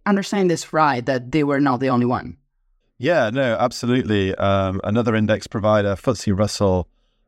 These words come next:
Speaker 2: um, also made a determination on the inclusion of India. Um, uh, but, uh, uh, dis-, a slightly different decision, actually, um, not to include this time around. But actually, I think the, the big focus is on the J P Morgan index. So this is actually a pretty big deal for India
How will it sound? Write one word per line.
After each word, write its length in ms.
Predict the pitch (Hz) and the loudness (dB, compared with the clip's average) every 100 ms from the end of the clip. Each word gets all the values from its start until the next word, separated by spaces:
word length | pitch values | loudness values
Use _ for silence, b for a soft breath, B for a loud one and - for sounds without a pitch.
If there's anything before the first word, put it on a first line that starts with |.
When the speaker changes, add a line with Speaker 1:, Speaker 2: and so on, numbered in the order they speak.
| _ | _
Speaker 2:
um, 340 | 107 104 98 - | -2 0 0 -2
also 480 | 123 120 - 117 104 | -2 -2 0 0 2
made 220 | 101 98 | 2 0
a 20 | |
determination 720 | 92 - 107 95 95 - 95 - | -2 0 2 2 0 0 0 0
on 140 | 98 | 2
the 80 | 95 | 2
inclusion 640 | 90 87 98 90 95 87 - | 0 0 0 0 0 0 0
of 180 | 90 87 | -2 -2
India. 480 | 101 98 90 92 - - | 0 2 2 0 0 -2
Um, 440 | 98 95 95 92 _ _ _ _ _ | 0 2 0 -4 _ _ _ _ _
uh, 140 | 107 101 | -2 0
but, 320 | 85 127 120 | 0 0 0
uh, 360 | - - - - - | -4 -4 -2 -2 -2
uh, 240 | - 139 117 107 | -2 0 -2 0
dis-, 320 | 143 - - | 0 0 -2
a 100 | 156 | -4
slightly 280 | 113 147 113 | 0 0 2
different 260 | 117 - 101 | 0 0 -2
decision, 340 | 95 101 92 | 0 2 2
actually, 520 | 92 - 95 95 98 | -2 0 0 0 0
um, 300 | 98 98 101 | -2 0 2
not 160 | 107 98 | 2 0
to 80 | - | -2
include 360 | 98 - 95 87 | -2 0 -2 -2
this 120 | 95 | -2
time 200 | 98 92 | 0 2
around. 280 | 87 82 78 | 2 0 2
But 100 | 98 | 2
actually, 320 | 104 - 107 | 2 0 -2
I 40 | |
think 180 | 92 107 | 0 0
the, 200 | 95 90 - _ _ | 0 -2 -6 _ _
the 80 | 113 | -2
big 180 | 127 123 | 0 2
focus 380 | 120 107 104 - | 0 0 -2 -2
is 200 | 113 98 | -2 0
on 120 | 98 | 0
the 60 | 90 | 0
J 160 | 95 | 0
P 120 | 98 | 0
Morgan 280 | 95 90 90 | 0 0 0
index. 380 | 85 85 78 87 | 2 2 0 0
So 220 | - 92 | 0 2
this 180 | 87 - | 0 -2
is 100 | 92 | 0
actually 300 | 85 - 90 | 0 0 -2
a 60 | 85 | 0
pretty 240 | 98 90 | 0 0
big 200 | 85 82 | 0 0
deal 180 | 90 82 | 0 0
for 100 | 87 | 2
India 380 | 85 80 78 | 2 2 0